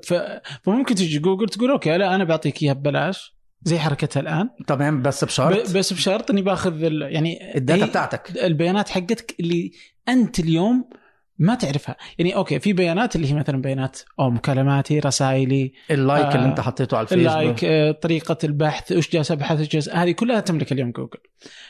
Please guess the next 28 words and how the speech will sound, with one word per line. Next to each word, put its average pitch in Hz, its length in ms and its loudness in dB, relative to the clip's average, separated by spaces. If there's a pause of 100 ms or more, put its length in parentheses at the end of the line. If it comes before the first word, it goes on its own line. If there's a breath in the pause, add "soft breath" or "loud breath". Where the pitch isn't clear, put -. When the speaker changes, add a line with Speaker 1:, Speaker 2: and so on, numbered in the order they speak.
(120 loud breath)
Speaker 1:
ف-، - 100 -6 (200)
وأعرف 220 640 -2
وش 175 160 2
تملك. - 540 -6 (260)
يعني، 170 260 2
آه، 196 100 2
يعني، 175 220 0
عندي 170 160 2
تصور 156 400 2
وش 131 120 -2
تملك. 127 460 -6 (400 loud breath)
بس 139 120 0
إذا، 165 140 2
إذا 180 220 0
جت 185 240 -2
قالت: 170 180 -2
"أوكي، - 240 -6
خلاص، 123 300 -14
أنا 170 140 0
بعطيك 156 320 -2
إياها 156 500 0
هذه 151 220 -4 (160)
اللي 151 120 0
تحلل 156 320 0
كل 143 220 -4
حاجة، 156 460 -4 (640)
وتحطها 165 360 -2
عندك"، 131 500 -6